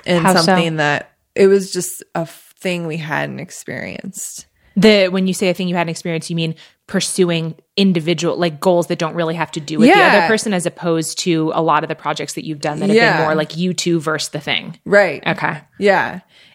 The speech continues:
Speaker 1: And I don't think either one of us would have said we resented what the un-, other person was interested in or working on,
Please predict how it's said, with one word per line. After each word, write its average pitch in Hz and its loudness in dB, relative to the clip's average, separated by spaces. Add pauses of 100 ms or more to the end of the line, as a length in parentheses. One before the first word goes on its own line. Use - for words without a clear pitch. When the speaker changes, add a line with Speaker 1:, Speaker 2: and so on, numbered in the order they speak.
Speaker 1:
And 185 0 (720)
I 208 4
don't 277 2
think 208 -4
either 190 2
one 190 2
of 185 -4
us 151 -4
would 156 -6
have 151 -6
said 151 -4
we 156 -2
resented 156 -2
what 156 0 (340)
the 170 -2
un-, 151 -4
other 156 0
person 160 -4
was 143 -6
interested 202 0
in 147 -2
or 151 0
working 160 0
on, 151 -2